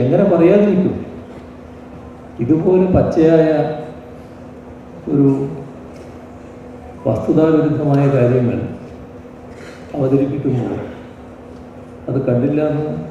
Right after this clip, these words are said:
നടിക്കാൻ പറ്റും. അതുകൊണ്ട് പറഞ്ഞെന്ന് മാത്രമേ ഉള്ളൂ. രാഷ്ട്രീയ ഇടപെടലിൻ്റെ ഫലമായാണ് ദുർബല വിഭാഗങ്ങൾ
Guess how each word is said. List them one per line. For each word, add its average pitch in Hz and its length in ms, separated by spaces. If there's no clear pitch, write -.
നടിക്കാൻ 127 420
പറ്റും. - 280
അതുകൊണ്ട് 143 400
പറഞ്ഞെന്ന് 165 440
മാത്രമേ 131 300
ഉള്ളൂ. - 160
രാഷ്ട്രീയ 143 460
ഇടപെടലിൻ്റെ 170 480
ഫലമായാണ് 143 580
ദുർബല 143 300
വിഭാഗങ്ങൾ 139 560